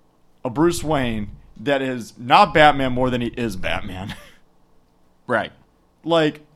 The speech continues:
Speaker 1: those three films take place over, like, let me see, eight, ten, let's say, let's say ten years. Because we'll s-, I'll be generous and say that the first two movies take place over two years,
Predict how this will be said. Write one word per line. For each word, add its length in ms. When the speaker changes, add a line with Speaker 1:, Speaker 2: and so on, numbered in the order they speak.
Speaker 1:
those 200
three 220
films 460
take 260
place 360
over, 340
like, 500
let 80
me 60
see, 260
eight, 220
ten, 140
let's 240
say, 200
let's 160
say 120
ten 260
years. 440
Because 340
we'll 80
s-, 180
I'll 120
be 160
generous 520
and 100
say 160
that 100
the 60
first 320
two 120
movies 600
take 220
place 240
over 100
two 220
years, 500